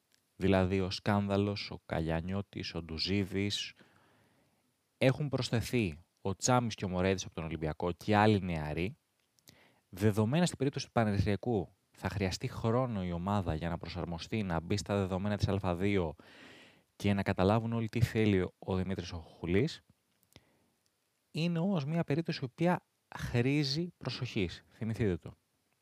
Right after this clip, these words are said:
Όσο για την Καβάλα, η Καβάλα μπορούμε να πούμε ότι έχει κάνει μια από τις καλύτερες μεταγραφές του καλοκαιριού,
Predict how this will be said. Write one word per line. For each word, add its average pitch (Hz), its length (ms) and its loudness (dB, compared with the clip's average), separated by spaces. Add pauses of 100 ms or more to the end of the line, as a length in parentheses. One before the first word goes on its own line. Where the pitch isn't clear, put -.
(1500)
Όσο 123 340 0
για 110 100 2
την 92 100 -4
Καβάλα, 92 580 6 (1080)
η 107 100 -6
Καβάλα 110 300 4
μπορούμε 131 220 -6
να 127 120 -4
πούμε 131 140 -8
ότι 131 140 -4
έχει 127 120 -6
κάνει 127 560 -2
μια 113 200 -2
από 113 80 -6
τις 110 120 -8
καλύτερες 113 320 2
μεταγραφές 90 360 -2
του - 60 -14
καλοκαιριού, 82 640 -4